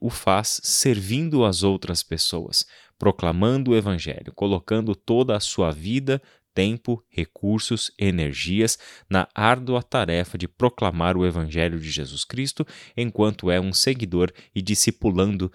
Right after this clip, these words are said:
do apóstolo Paulo. Temos então aqui Paulo mostrando que, ao longo de alguns anos já,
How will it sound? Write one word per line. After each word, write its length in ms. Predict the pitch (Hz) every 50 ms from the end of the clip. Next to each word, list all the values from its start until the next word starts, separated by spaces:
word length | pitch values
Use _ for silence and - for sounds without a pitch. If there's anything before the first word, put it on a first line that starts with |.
| - - _ -
do 220 | - 104 107 110
apóstolo 500 | 101 - - 90 85 - - - 95 87
Paulo. 320 | - - - 60 69 - - _ _ _ _ _ - - - - - - - _ _
Temos 320 | - 175 202 190 156 120
então 320 | 110 104 92 - 107 98 95
aqui 380 | 90 85 - - - 147 135 - _ _ _ _
Paulo 280 | - 123 127 123 127 131
mostrando 720 | 131 131 127 117 - - - - 110 120 127 127 110 98
que, 280 | - - - 92 90 80 -
ao 200 | - 117 113 113
longo 380 | 110 120 139 151 151 135 113
de 160 | 98 95 101
alguns 540 | 98 92 90 87 110 127 135 120 95 87 92
anos 400 | 117 135 160 170 156 120 87 78
já, 260 | 69 69 76 - -